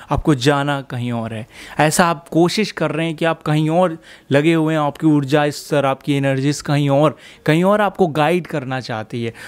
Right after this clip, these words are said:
तो definitely इन संकेतों को समझिए। बहुत सारे ऐसे लोग हैं जिनकी लाइफ में जो हायर पोजीशंस पे हैं, जो कुछ समय पहले कुछ और करते थे। ऐसे बहुत से साइंटिस्ट हैं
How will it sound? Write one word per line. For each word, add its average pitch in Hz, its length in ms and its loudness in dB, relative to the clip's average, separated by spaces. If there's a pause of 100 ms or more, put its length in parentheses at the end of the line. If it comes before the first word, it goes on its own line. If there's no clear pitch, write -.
(120)
तो 147 100 4
definitely 160 640 0
इन 165 140 4
संकेतों 139 580 -2
को 156 120 -2
समझिए। 143 400 0
बहुत 175 500 0
सारे 185 260 0
ऐसे 175 200 -6
लोग 151 300 -2
हैं 156 140 -4 (540)
जिनकी 175 340 2
लाइफ 180 340 2
में 196 140 -4
जो 196 100 0
हायर 156 380 -2
पोजीशंस 160 640 -2
पे 175 120 0
हैं, 151 200 2
जो 160 120 4
कुछ 165 200 0
समय 160 320 0
पहले 151 460 0
कुछ 156 240 -2
और 151 180 0
करते 139 340 -4
थे। 147 120 -4
ऐसे 151 160 -2
बहुत 180 220 -2
से 196 80 -2
साइंटिस्ट 170 600 0
हैं 143 120 -2